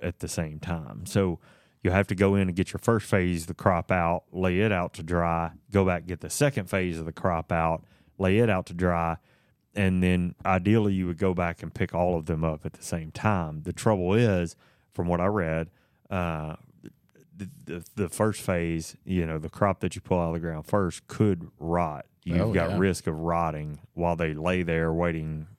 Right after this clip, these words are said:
Speaker 1: for the second crop, second phase to dry out.
Speaker 2: So this
Speaker 1: So
Speaker 2: would be like an individual field. You have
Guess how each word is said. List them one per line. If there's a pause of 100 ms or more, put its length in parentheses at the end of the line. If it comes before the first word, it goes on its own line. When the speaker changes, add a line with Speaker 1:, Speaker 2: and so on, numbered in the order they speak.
(140)
Speaker 1:
for
the
second
crop,
second
phase
to
dry
out.
Speaker 2:
So
this
Speaker 1:
So
Speaker 2:
would
be
like
an
individual
field.
You
have